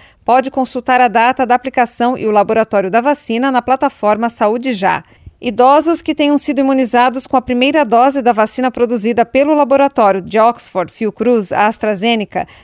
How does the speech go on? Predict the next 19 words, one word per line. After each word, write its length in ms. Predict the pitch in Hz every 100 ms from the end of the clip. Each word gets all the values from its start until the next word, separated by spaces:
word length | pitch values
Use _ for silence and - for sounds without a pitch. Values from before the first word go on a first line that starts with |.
| -
devem 360 | 214 226 247 -
aguardar 540 | 254 254 254 240 262
a 20 |
divulgação 560 | 247 233 247 240 - 233
do 80 | 240
cronograma. 680 | 247 254 220 226 233 190 - -
O 80 | 190
prazo 460 | 233 240 254 262
para 180 | 262 240
aplicação 480 | 233 233 240 - 240
da 100 | 226
segunda 360 | 233 214 208
dose 360 | 185 220 226 214
dessa 300 | 190 247 302
vacina 440 | 320 311 285 277
é 20 | 269
de 100 | 214
noventa 400 | 202 196 190 180
dias 380 | 196 240 285